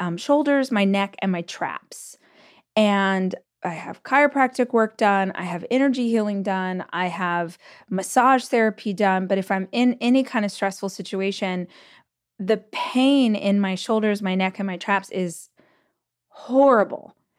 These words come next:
And so, frankly, I stopped wearing a bra as much because it hurts. Like, it physically hurts to have one on. All of that to say, whenever we have these things that we're like, "These are capital T truths, and this is the way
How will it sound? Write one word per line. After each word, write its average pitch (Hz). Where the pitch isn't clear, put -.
And 220
so, 233
frankly, 226
I 208
stopped 294
wearing 226
a 196
bra 214
as 214
much 196
because 226
it 220
hurts. -
Like, 208
it -
physically 240
hurts -
to 190
have 180
one 175
on. 156
All 320
of 285
that 208
to -
say, 170
whenever 262
we 285
have 208
these 190
things 196
that 190
we're 196
like, 165
"These 220
are 226
capital 190
T 185
truths, 185
and 185
this 226
is 208
the 202
way 190